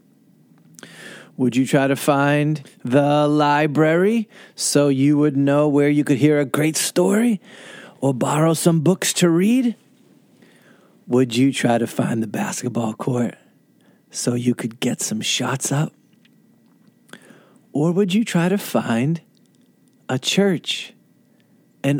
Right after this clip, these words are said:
awesome gospel-centered church where you can learn more about Christ? Well, when Paul went into any city,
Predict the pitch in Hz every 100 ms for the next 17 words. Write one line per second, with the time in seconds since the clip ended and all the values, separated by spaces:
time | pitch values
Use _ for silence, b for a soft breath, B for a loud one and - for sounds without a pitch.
0 | - 170 180 - 143 123 - 180 156 -
1 | 156 - 185 175 156 185 170 - 143 131
2 | 165 - 143 135 143 311 277 143 156 165
3 | 139 113 B B B 139 127 156 139 113
4 | _ b b - 170 151 113 - - -
5 | - _ _ _ _ _ B B B B
6 | B 135 143 135 135 127 - 233 226 180
7 | 147 143 131 151 139 135 - - 117 117
8 | 120